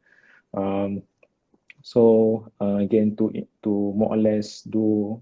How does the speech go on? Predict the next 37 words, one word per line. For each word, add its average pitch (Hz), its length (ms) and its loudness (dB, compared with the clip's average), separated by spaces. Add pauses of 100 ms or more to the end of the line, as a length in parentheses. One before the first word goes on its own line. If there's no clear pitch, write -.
uh, 98 340 -6
a 107 80 -14
lot 107 200 0
of 101 100 -4
s-, - 220 -20
sedekah 104 600 -2
and, 98 140 -8
and, 101 320 -8
and 101 180 -4
infaq, 98 400 -6 (720)
uh, 98 400 -6
read 104 180 -2
a 113 40 -2
lot 110 140 0
of - 60 -20
Quran, 107 340 0
not 127 140 2
just, 120 300 0
uh, 117 220 -4
not 117 200 2
just 110 220 4
reciting, 113 1000 2
uh, 104 240 -2
with 104 220 -6
the 107 80 0
best 110 300 2
voice 107 140 -2
that 104 100 -4
we 107 120 -4
have, 117 440 2 (340)
but 110 200 0
also 117 360 2
reciting 110 640 0
in 110 100 -4
the 107 60 0
manner 113 300 0
of - 160 -6